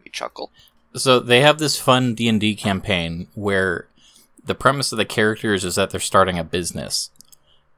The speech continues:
Speaker 2: And it's, like, this adventuring company where if you need something, then you hire these guys to go get it. But it's not just, like, a way to make money. It's literally structured like a modern day business where they have, like,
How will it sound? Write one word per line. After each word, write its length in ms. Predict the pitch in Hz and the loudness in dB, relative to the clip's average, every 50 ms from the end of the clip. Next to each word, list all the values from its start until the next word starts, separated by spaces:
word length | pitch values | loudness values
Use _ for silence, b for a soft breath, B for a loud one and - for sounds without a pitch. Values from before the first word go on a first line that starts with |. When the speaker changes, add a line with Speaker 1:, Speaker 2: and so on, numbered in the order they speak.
| - - | -4 0
Speaker 2:
And 160 | 104 95 95 | 0 0 0
it's, 200 | 92 87 - - | 0 -2 2 4
like, 260 | 107 98 87 - - | 4 4 4 2 -6
this 220 | - 110 101 - - | -6 -4 -4 -2 -2
adventuring 960 | 107 92 87 95 101 101 98 - - 101 101 95 90 90 90 87 85 82 - _ _ _ - | -2 -2 0 0 0 0 0 -4 -4 -4 -4 -2 -2 -4 -4 -6 -6 -8 -12 _ _ _ -14
company 680 | - - 92 90 - - 90 87 80 78 80 78 76 _ _ _ _ _ _ _ _ _ _ _ _ - | -8 -6 -6 -6 -6 -6 -6 -6 -4 -6 -6 -8 -12 _ _ _ _ _ _ _ _ _ _ _ _ -8
where 260 | - 104 101 95 95 | -2 0 2 2 2
if 120 | 90 - - | 0 0 -2
you 100 | 104 95 | -4 -2
need 260 | 95 110 127 143 123 | -2 -2 -2 -2 -2
something, 680 | - - 110 101 95 - - 107 98 95 95 92 90 87 | 0 2 2 2 2 2 2 2 2 2 0 -4 -4 0
then 160 | 95 101 101 | 0 0 0
you 80 | 92 90 | 0 0
hire 260 | - 117 117 113 113 | 4 4 4 4 4
these 260 | 107 110 113 110 104 | 0 0 -2 -2 0
guys 300 | - 110 98 98 92 82 | 2 2 4 4 2 0
to 80 | - 98 | -4 -4
go 140 | 85 101 95 | -2 -2 -4
get 280 | 87 80 92 92 87 | -2 -2 -4 -4 -2
it. 160 | 78 76 - _ _ _ _ _ _ b b b b b b _ _ _ _ - | -4 -8 -10 _ _ _ _ _ _ b b b b b b _ _ _ _ 2
But 100 | 113 107 | 2 2
it's 160 | 101 - - | 2 2 2
not 180 | 123 117 - | 0 0 0
just, 200 | 107 117 113 - | -2 -4 -2 0
like, 140 | 117 110 - - | 0 0 0 0
a 100 | 107 98 | -4 -2
way 160 | 98 101 98 | 0 0 0
to 80 | 104 | 0
make 200 | 104 101 90 - | 0 -2 -2 -4
money. 360 | - 90 92 95 104 101 101 95 | -2 -2 0 2 2 0 0 0
It's 180 | 104 92 - | -2 -4 -2
literally 360 | 98 101 101 95 107 101 95 | -2 -2 0 0 2 0 0
structured 560 | 90 - - - 107 98 - - - 104 90 80 | 0 -2 -2 4 4 4 4 2 -2 -4 -2 -2
like 160 | 87 85 - | -4 -2 -2
a 60 | 92 | -2
modern 300 | 87 85 87 90 90 87 | 0 0 0 0 -2 -4
day 120 | 85 85 | -4 -6
business 560 | 82 80 85 85 85 - 101 95 95 95 - - | -4 -4 -4 -4 -4 -4 -4 -2 -2 -4 -4 -2
where 120 | 92 90 | -2 -2
they 80 | 82 85 | -2 0
have, 220 | 98 90 87 87 | 0 -2 -2 0
like, 240 | 90 85 78 73 | -2 -2 -4 -4